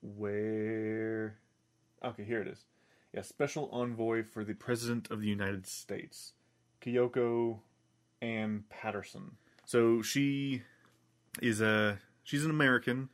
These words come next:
whose grandmother's from Japan, 'cause she keeps saying, you know, "the land of my grandmother." <laughs> But, uh, yeah, so she's there as a representative trying to get information on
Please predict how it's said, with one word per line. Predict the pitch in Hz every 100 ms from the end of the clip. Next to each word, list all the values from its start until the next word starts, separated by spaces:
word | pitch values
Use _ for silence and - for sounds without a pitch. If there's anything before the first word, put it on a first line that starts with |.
| _ _ _
whose | - 120 117 107
grandmother's | 113 120 123 123 120 120
from | - 117
Japan, | 117 107 107 101 101 104 - _ _ _ - -
'cause | 120
she | -
keeps | 110 110
saying, | 110 107
you | 107
know, | 98
"the | 104
land | 101 101 101
of | 101
my | 98
grandmother." | 98 98 98 101 104 -
<laughs> | - - _ _ _ - -
But, | 107 98
uh, | 107 104 98 _ _ _ _ -
yeah, | 113
so | 113
she's | 110 185 196 139
there | 123 117 113 117 _ _ _ _ _
as | 123 113 113 110
a | 110
representative | 117 110 113 110 104 104 104
trying | 110 110
to |
get | 110 113 -
information | 113 107 107 104 98 - 101 98 -
on | 107 101 101